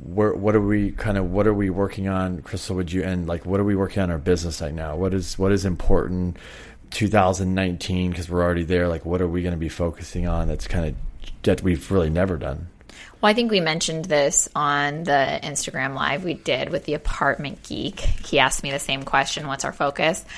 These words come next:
Speaker 2: Um, and twenty nineteen is really about branding our business, because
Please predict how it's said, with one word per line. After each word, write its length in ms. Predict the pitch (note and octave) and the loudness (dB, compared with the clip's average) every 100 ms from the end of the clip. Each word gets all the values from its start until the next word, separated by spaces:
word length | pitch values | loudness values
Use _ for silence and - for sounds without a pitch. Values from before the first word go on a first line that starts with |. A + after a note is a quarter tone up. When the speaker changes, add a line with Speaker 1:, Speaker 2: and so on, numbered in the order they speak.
| - - - - | -10 -10 -4 8
Speaker 2:
Um, 560 | E3+ D#3 D3 C#3+ E3 - - | 10 10 6 2 -10 -12 0
and 440 | - E3+ E3 E3 - - | 6 8 8 4 -2 0
twenty 260 | G3 G3 | 4 8
nineteen 420 | F#3 - - D3+ | 6 4 0 -2
is 160 | D3+ D#3 | -2 -2
really 300 | D3+ D3 C#3+ | 2 4 4
about 500 | C#3 C3 C3 C3+ - | 6 6 6 4 0
branding 400 | D3 C3+ C#3 C#3+ | -2 -2 -2 2
our 120 | D#3 | 2
business, 480 | D#3+ E3+ F3+ F#3+ F#3+ | 4 2 4 2 0
because 680 | D#3 F3 C3+ C3+ C#3 - | -4 0 2 2 -2 -10